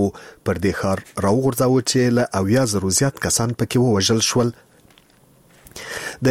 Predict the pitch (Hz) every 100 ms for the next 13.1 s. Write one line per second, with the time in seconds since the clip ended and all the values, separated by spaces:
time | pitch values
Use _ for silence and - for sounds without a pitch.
0 | 131 131 131 - 131 - 113 131 131 160
1 | 120 110 127 123 120 - 110 101 98 95
2 | - 101 110 - - 104 98 98 95 -
3 | 104 139 135 104 - 92 95 95 135 143
4 | - 135 117 113 - 87 92 98 101 98
5 | 104 90 95 98 107 147 123 107 110 -
6 | - - - 113 101 92 95 101 123 117
7 | 95 87 - 120 110 110 131 135 - 139
8 | - 143 - - - 117 113 113 123 113
9 | 117 101 - 113 107 95 92 90 85 104
10 | 101 92 123 113 90 87 82 90 87 87
11 | - 87 110 - 110 127 120 - - 104
12 | 98 - 101 - 101 113 110 113 107 120